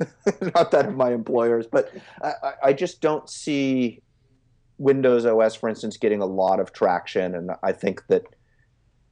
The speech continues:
I don't see a lot of people logging into Bing similarly in the search space, despite the fact that Microsoft has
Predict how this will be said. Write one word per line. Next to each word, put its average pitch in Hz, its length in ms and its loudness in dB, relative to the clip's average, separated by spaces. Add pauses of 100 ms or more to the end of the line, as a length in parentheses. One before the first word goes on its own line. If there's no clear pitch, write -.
(300)
I 120 100 4
don't 107 360 2
see - 160 -2
a 107 60 6
lot 98 220 4
of 101 120 0
people 104 240 -4
logging 95 320 0
into 92 220 -4
Bing 92 560 -4 (260)
similarly 95 640 0
in 92 100 -4
the 92 100 -8
search - 320 -2
space, 90 360 0
despite - 520 -2 (220)
the 101 60 -4
fact 90 360 -2
that - 260 -4
Microsoft 90 600 -2
has - 420 -4